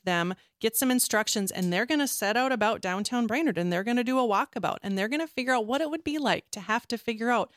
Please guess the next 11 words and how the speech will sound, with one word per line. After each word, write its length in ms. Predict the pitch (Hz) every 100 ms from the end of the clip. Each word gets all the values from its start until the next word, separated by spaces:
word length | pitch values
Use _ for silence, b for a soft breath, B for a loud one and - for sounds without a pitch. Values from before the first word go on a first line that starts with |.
| b b b
"If 100 | 208 269
I 80 | 285
need 160 | 294
to 60 | 254
go 120 | 269
to 80 | 262
county 320 | - 254 254
social 380 | - 226 - 240
services 560 | - 208 226 - 185
for 180 | - 180
help, 320 | 165 185 -